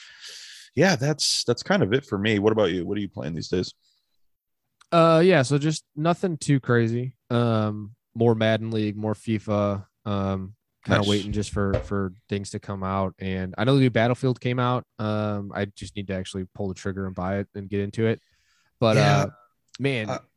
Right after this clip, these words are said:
Speaker 2: yeah, the, the, when you talking about Rock Band, I mean, that, that just brings back some memories. I think it came out when I was in high school, maybe. Um, and we used to play that all the time. I mean, Guitar Hero,
Speaker 1: Oh, yeah.
Speaker 2: to Rock Band, to some of these other ones that we used to have.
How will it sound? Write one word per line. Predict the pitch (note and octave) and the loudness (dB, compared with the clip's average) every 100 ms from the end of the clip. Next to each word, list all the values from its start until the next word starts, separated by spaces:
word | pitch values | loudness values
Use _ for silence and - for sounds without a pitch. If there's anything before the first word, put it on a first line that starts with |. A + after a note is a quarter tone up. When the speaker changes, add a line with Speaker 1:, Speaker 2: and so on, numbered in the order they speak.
| _ _ | _ _
Speaker 2:
yeah, | C3 C3+ A2+ | 2 2 2
the, | A2 G#2 A2 C3 A#2+ _ _ C3+ | -2 -10 -10 -12 -16 _ _ -4
the, | D3 C3 B2 | -2 -2 -2
when | C3+ | 0
you | D3+ | 4
talking | D3+ C3+ | 4 4
about | B2 G2+ | 2 2
Rock | G#2+ A2+ | 2 0
Band, | G#2+ F#2+ F2+ - | -2 -4 -8 -12
I | G#2 | -10
mean, | G2 | -4
that, | G#2 - | -4 -2
that | A#2 A2 | -2 -2
just | G2+ | -4
brings | G2+ F#2+ | -6 -4
back | F#2+ F2+ | -6 -6
some | G2 | -8
memories. | F#2+ G2 G2 | -8 -6 -6
I | |
think | A2 A2+ | -6 -8
it | G#2+ G2+ | -10 -10
came | - G#2+ | -12 -10
out | G2+ G#2 G2 - - _ _ | -8 -8 -10 -16 -20 _ _
when | B2 A#2+ | -16 -12
I | |
was | A2+ | -12
in | A2 | -14
high | - G2+ | -12 -10
school, | - - D3+ | -10 -8 -8
maybe. | D#3+ E3 F3+ F3 _ _ _ _ _ _ _ | -6 -8 -8 -12 _ _ _ _ _ _ _
Um, | B2 A#2+ A#2 A2 A2+ | -4 -2 -2 -4 -6
and | A2+ | 0
we | A#2+ | 2
used | A2+ - | 2 0
to | |
play | G#2+ G#2+ | 0 2
that | G2 | 2
all | F#2+ | 0
the | F2+ | 0
time. | G2 F2+ | -2 -2
I | |
mean, | F#2 F#2 | -6 -8
Guitar | - A#2+ A#2 A#2 | -6 2 4 4
Hero, | A2+ G#2+ G#2 | 2 2 2
Speaker 1:
Oh, | G2 D#2+ | 2 2
yeah. | D#2+ C#2+ | -2 -4
Speaker 2:
to | - C3 | 2 4
Rock | G#2+ G2+ - | 4 2 0
Band, | G#2+ G2 F2+ F#2+ - - | -4 -2 -4 -8 -14 -8
to | A2 G2+ G2 | -2 0 0
some | - G#2 | -2 -2
of | |
these | G2 | -2
other | F#2+ G2 | -2 -2
ones | F#2+ F#2+ | -4 -6
that | G2 | -4
we | F#2 | -4
used | F#2+ - | -4 -4
to | |
have. | F#2+ F#2 F#2 | -2 -2 -4